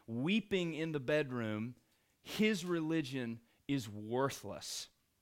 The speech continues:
And that just rang in my ears, and I put the book down, and I remember specifically I prayed, I said, "Lord,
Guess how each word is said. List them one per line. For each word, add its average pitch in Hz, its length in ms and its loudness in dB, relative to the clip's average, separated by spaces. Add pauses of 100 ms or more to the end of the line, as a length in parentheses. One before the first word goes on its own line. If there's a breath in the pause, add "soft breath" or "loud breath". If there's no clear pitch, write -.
(640 soft breath)
And 127 100 0
that 180 120 6
just 180 200 0
rang 175 600 4
in 180 100 4
my 156 280 4
ears, 160 440 4
and 139 160 0
I 135 40 4
put 190 220 0
the 156 80 0
book 139 300 -2
down, 160 400 4
and 131 100 0
I 139 100 6
remember 156 300 2
specifically 151 640 0
I 135 80 8
prayed, 156 300 2
I 147 60 8
said, 135 220 -2
"Lord, 147 340 2